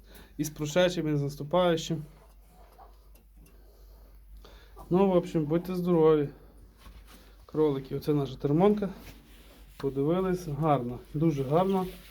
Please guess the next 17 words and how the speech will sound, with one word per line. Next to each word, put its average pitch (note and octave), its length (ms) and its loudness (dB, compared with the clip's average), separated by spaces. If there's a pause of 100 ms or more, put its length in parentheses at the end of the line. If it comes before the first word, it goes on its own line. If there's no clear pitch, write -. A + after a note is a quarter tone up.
(680)
Ну, E3+ 300 0
просто E3+ 360 -2
я E3+ 120 2
не F#3 100 0
можу E3+ 220 4
передати D#3 460 4
і D3 60 -6
шерсть G#3 400 0
в - 20 0
неї, F3+ 160 4
от D#3+ 180 2
їх D#3 160 -2
помацати. D#3 520 0 (500)
Така C#3+ 240 -2
прям D3+ 320 -2
просто D3+ 540 4
чудовенька. B2+ 580 0